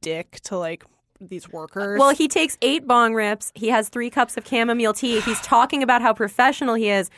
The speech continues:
Speaker 2: Then his workers come with
Speaker 1: Yeah,
Speaker 2: their
Speaker 1: he's like,
Speaker 2: yield.
Speaker 1: "I'm just a new businessman. Like, here I am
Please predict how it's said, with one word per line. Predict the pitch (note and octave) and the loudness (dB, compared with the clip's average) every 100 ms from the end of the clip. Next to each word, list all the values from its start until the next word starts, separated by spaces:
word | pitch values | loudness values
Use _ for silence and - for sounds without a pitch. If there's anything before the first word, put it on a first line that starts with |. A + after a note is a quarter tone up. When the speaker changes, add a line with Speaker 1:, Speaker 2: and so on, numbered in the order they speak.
| - _ | -20 _
Speaker 2:
Then | A#3 C4 | 0 0
his | B3 - | -2 2
workers | B3+ F4 C#4 B3 A#3+ - | 2 4 2 0 -2 -8
come | - A3+ A3 A3 G#3+ | -2 2 2 0 -4
with | G#3 | 0
Speaker 1:
Yeah, | C#4 C4 | 2 4
Speaker 2:
their | G#3 | 4
Speaker 1:
he's | F4 | 4
like, | F#4 D4 | 4 6
Speaker 2:
yield. | B3+ | 6
Speaker 1:
"I'm | A3+ G#3 F#4+ | 6 6 4
just | - | 2
a | |
new | F4 E4+ E4+ | 2 4 2
businessman. | D4 D#4 E4+ - D4 C4 | 0 -2 -2 0 0 0
Like, | A#3+ A#3+ | 0 -4
here | C#4 C#4+ | -2 0
I | C#4+ | 2
am | D4 C#4+ B3+ | 2 2 -2